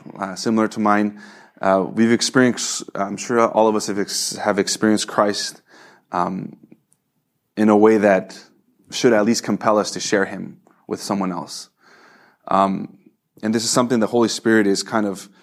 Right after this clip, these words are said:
teaching me and leading me in. Um, if Christ has revealed himself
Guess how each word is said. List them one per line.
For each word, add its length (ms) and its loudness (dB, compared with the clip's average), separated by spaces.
teaching 380 -2
me 160 2
and 100 0
leading 280 2
me 200 4
in. 280 0
Um, 440 0
if 140 -10
Christ 240 2
has 140 0
revealed 240 2
himself 640 0